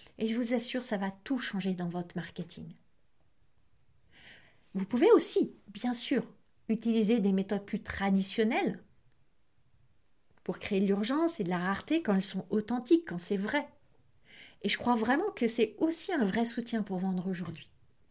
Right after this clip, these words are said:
Mais ça, ça ne supplantera pas votre énergie. Cette énergie qui dit, « Go, on y va, ensemble, maintenant. » Non, non, on n'y va pas demain, maintenant. Parce que votre vie, elle est maintenant.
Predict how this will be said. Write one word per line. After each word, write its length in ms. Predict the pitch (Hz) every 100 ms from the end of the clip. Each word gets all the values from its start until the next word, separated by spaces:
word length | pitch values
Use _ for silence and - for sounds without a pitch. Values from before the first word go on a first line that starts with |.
| _ _ _ _ _ _ - - - -
Mais 120 | 214
ça, 360 | 214 - 254 262 -
ça 180 | -
ne 60 | 214
supplantera 720 | 208 - 240 240 226 - 208
pas 260 | - 254 247 -
votre 340 | 165 196 196 - - -
énergie. 580 | 233 220 214 196 196 190 -
Cette 280 | - 220 240
énergie 400 | 233 233 240 254
qui 160 | 226
dit, « 220 | 185 208 190 - -
Go, 540 | 202 185 285 247 - -
on 160 | - 262
y 140 | 277
va, 280 | 233 220 - -
ensemble, 520 | 269 320 - 254 208
maintenant. » 600 | 190 233 277 240 233 - - _ _ _ -
Non, 140 | 359
non, 80 | 381
on 100 | 262
n'y 120 | 262
va 140 | 262 294
pas 180 | 370
demain, 380 | 262 302 330 220 - -
maintenant. 460 | 269 214 269 240 - - _ _ _ _ _ _ _ _ _ _ _ _ _ _ _ _ _ _ -
Parce 200 | 196 -
que 300 | 240 233 233 -
votre 300 | 202 233 -
vie, 260 | 226 233 233
elle 140 | 208 208
est 80 | 196
maintenant. 600 | 202 202 - 208 233